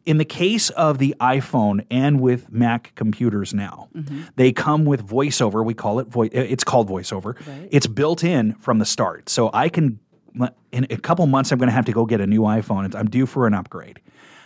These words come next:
Speaker 1: I will not have to send off for, um, you know, spend five or six hundred bucks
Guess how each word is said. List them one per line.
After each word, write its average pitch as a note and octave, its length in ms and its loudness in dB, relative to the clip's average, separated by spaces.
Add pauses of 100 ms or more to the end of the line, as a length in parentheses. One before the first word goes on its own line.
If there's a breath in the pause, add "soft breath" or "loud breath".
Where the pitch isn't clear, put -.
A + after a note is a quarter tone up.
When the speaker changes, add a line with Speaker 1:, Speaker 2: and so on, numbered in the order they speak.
(120 loud breath)
Speaker 1:
I D3+ 180 4
will A3 120 4
not D#3+ 200 2
have C#3+ 380 2
to C3 520 2
send C3+ 340 2
off B2 260 2
for, A2+ 500 0 (200)
um, G2 360 -4 (500)
you A#2 140 -2
know, F#2+ 80 0
spend B2 400 4
five A#2+ 200 4
or A#2+ 80 2
six - 180 -4
hundred G#2+ 300 0
bucks G#2 480 0